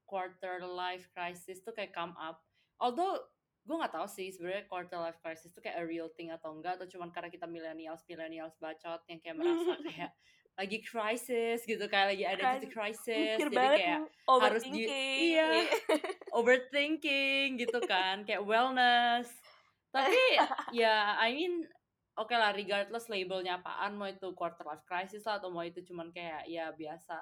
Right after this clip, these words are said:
Speaker 1: um, kebanyakan mikir. Tapi kayaknya banyak yang ngerasain ini sih selama covid, karena kayak nggak bisa kemana-mana, nggak bisa ngapa-ngapain. Kayak gue pribadi kerjaannya cuman kerja dan bengong.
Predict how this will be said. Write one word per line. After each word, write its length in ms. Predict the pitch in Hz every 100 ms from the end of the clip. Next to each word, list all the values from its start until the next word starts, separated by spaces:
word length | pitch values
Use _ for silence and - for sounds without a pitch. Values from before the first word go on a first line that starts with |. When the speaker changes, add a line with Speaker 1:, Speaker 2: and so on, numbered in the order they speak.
| -
Speaker 1:
um, 400 | 151 156 147 147 170 _ _
kebanyakan 480 | 165 160 160 165
mikir. 480 | 160 160 - 180 185 196 _ _ _ _ _ _
Tapi 480 | 214 214 320 339 - _
kayaknya 280 | 202 214
banyak 240 | 277 185 185
yang 160 | 180
ngerasain 320 | 175 165 175 190
ini 160 | 220
sih 80 | 202
selama 400 | 202 170 160 160
covid, 480 | 156 160 160 175 175
karena 320 | - 165 196
kayak 320 | 202 170 160 156 _ _
nggak 160 | 165 160
bisa 160 | 175 156
kemana-mana, 640 | 151 147 147 147 175 202
nggak 80 | 175
bisa 80 | 175
ngapa-ngapain. 640 | 160 151 147 151 147 180 190
Kayak 140 | 180
gue 120 | 160 165
pribadi 420 | 170 165 156 151 180
kerjaannya 480 | 185 165 151 156 196
cuman 280 | 185 165 156 156 _ _ _ _ _
kerja 480 | _ 170 175 185 202
dan 240 | 180 165
bengong. 640 | 165 170 165 160 147 147